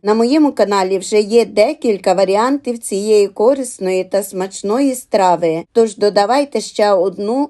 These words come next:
у свою скарбничку. Отже, беремо величезного гарбуза.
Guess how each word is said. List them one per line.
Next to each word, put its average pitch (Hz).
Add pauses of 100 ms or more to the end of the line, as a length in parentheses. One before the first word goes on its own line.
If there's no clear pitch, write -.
у 202
свою 214
скарбничку. 185 (260)
Отже, 247
беремо 208
величезного 254
гарбуза. 233